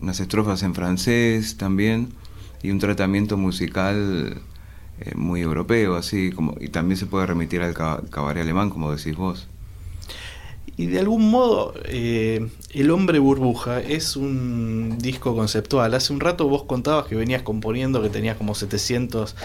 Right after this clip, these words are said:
Speaker 1: Sí.
Speaker 2: temas registrados y es el primer disco. Y esta idea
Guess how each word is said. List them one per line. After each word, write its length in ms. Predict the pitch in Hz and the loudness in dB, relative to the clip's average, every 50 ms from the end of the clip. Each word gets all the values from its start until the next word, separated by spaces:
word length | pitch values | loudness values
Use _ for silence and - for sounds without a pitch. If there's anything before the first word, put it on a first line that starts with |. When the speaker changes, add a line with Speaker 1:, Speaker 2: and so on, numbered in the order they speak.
| - - - - - | -12 -12 -12 -12 -14
Speaker 1:
Sí. 120 | - - | -10 -2
Speaker 2:
temas 260 | 107 123 120 123 117 117 | 0 2 2 2 2 0
registrados 840 | 110 107 - - 107 101 - - 127 127 123 120 117 117 110 - 117 | -2 -2 -4 -4 -10 -4 -2 2 2 4 4 2 0 0 -2 -2 -4
y 40 | 117 | -4
es 140 | 117 - | -2 -2
el 100 | 120 117 | -4 -4
primer 360 | 113 - 113 113 127 131 127 127 | -4 -4 -2 0 2 2 2 4
disco. 340 | 135 143 139 - - 135 | 2 2 2 0 0 0
Y 100 | 127 131 | 2 2
esta 220 | 135 131 - - 139 | 2 0 2 2 4
idea 460 | 131 135 147 160 170 160 151 143 135 | 4 6 6 6 6 6 4 2 0